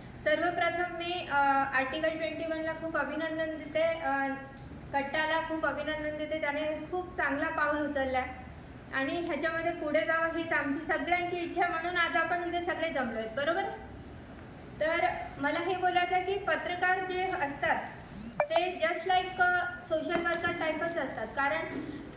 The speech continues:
निस्वार्थ भावाने त्यांना काही पेमेंट नाही आहे, त्यांना काही अनुदान नाही आहे,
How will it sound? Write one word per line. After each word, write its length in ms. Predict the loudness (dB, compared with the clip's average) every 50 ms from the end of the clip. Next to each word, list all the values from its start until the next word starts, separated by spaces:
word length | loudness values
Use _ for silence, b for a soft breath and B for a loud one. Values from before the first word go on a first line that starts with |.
| -8 -4 -2
निस्वार्थ 500 | -2 -2 -2 0 2 2 4 4 4 2
भावाने 840 | 0 0 0 2 4 4 2 2 2 0 0 -2 -4 -6 -8 -6
त्यांना 260 | -4 -2 0 0 0 0
काही 460 | 0 0 -2 -2 0 0 0 0 -2
पेमेंट 420 | -2 -2 -2 -2 -2 -2 -2 -2
नाही 220 | -2 -2 0 0 0
आहे, 160 | 0 0 -2
त्यांना 240 | -2 -2 -2 -2 -2
काही 380 | 0 0 0 0 0 0 0
अनुदान 440 | 0 0 2 0 2 2 0 0 0
नाही 340 | 0 -2 -2 -2 -2 -4 -4
आहे, 100 | -6